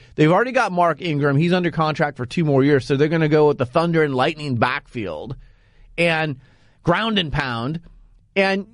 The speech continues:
you know, it seems like, Griggs, every year your, one of your running backs goes down.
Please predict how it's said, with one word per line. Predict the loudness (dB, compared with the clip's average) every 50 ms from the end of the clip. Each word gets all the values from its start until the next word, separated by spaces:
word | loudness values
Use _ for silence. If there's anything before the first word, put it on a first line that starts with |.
| _ _ _ -4 0
you | 2 2
know, | 4 2
it | 2 0 -2
seems | -6 -2 0 0 0 2 0
like, | -2 -2 0
Griggs, | 0 0 0 0 0 -2
every | -4 -2 0 0 2
year | 2 2 2 2 -2 -4 -14 _ _ _ _ _ 2
your, | 4 4 6 6 4 2 2 2
one | 2 4 4 4 4
of | 2
your | 2 2
running | 2 2 0 0 0
backs | 0 -2 -2 -4 -8 -6
goes | -4 -4 -4 -2
down. | -2 -4 -4 -4